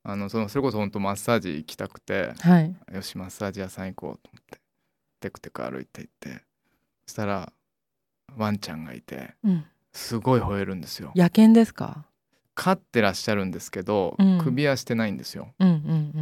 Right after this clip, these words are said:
Speaker 2: うん。
Speaker 1: で、まあ、多分向こうの現地の言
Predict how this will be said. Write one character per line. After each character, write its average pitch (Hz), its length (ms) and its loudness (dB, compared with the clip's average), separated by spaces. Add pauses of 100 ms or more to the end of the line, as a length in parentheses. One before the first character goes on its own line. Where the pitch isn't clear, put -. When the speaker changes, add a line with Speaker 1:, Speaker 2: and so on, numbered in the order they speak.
(100)
Speaker 2:
う - 20 -4
ん。 - 20 0
Speaker 1:
で、 107 320 0 (600)
ま 135 140 6
あ、 - 160 0 (400)
多 147 100 2
分 107 280 0
向 98 140 -4
こ 110 160 2
う 107 40 4
の 107 100 2
現 110 220 2
地 - 80 -10
の 95 60 -6
言 87 160 -10